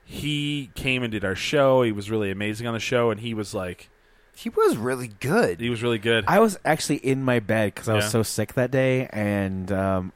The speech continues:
Speaker 3: I still need to listen to that show.
Speaker 1: He's good. And, um, he saw the potential, and, you know, and then we've brought people in there. And that's the thing, is, like, the city of Albuquerque needs more people like that guy,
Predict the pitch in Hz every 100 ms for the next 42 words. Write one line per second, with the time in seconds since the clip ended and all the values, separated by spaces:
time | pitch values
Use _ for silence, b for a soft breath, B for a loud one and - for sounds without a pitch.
0 | - 120 - - 127 117 104 98 101 95
1 | 90 85 101 92 92 131 135 - b b
2 | b - 135 127 123 117 110 98 98 _
3 | _ _ _ _ _ - 170 175 - 175
4 | 147 117 - 101 95 98 110 101 107 113
5 | 110 110 120 117 117 107 - 120 104 -
6 | 104 104 165 143 95 104 - b b b
7 | b b b - 127 123 117 - b b
8 | b 117 139 170 - 170 - 190 135 104
9 | 107 110 - 120 147 120 - - 175 180
10 | 185 156 120 113 110 117 101 107 104 120
11 | 113 104 123 123 120 131 139 - 120 -
12 | 95 90 104 _ - 110 98 98 98 98
13 | 98 107 82 50